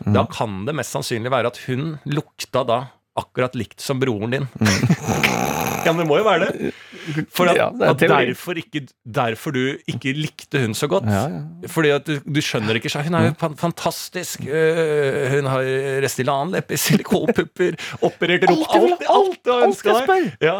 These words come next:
Speaker 2: og, og, og alt det du spør etter. Hvorfor vil jeg ikke ha, øh, hun? Og det er fordi at hun lukta som broren din.
Speaker 1: Nettopp. Nettopp, nettopp.
Speaker 2: Ja.
Speaker 1: Og da skulle du hatt noe Restylane i,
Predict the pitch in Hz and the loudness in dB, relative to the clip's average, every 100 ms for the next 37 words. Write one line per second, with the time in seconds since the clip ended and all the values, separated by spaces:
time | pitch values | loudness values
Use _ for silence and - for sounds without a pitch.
0 | 175 _ 180 196 - 196 180 185 190 190 | -6 _ -4 -4 0 0 2 2 2 2
1 | - 180 202 - 190 185 180 160 151 208 | 0 -2 -2 -2 -2 -2 0 0 2 2
2 | 247 - 131 156 160 180 - 220 208 208 | 2 -4 -4 0 0 -2 -2 0 2 2
3 | 196 - 190 233 247 240 247 240 233 247 | 2 0 0 0 0 0 0 2 2 2
4 | 269 - - - 117 139 170 175 165 160 | 0 -6 -8 -10 -2 -2 -2 -4 -6 -4
5 | 170 185 202 - 170 226 226 262 247 220 | -2 -2 -4 -4 -2 -2 0 -2 0 0
6 | 156 - - - _ - - - 127 - | -2 -4 -12 -14 _ -20 -18 -6 -6 -4
7 | - - - - - - 90 90 - - | -10 -6 -6 -6 -10 -6 -6 -6 -8 -16
8 | - - - 165 139 143 139 139 147 110 | -6 -4 -2 0 0 -2 -4 -2 -2 0
9 | 113 123 127 | 0 -2 0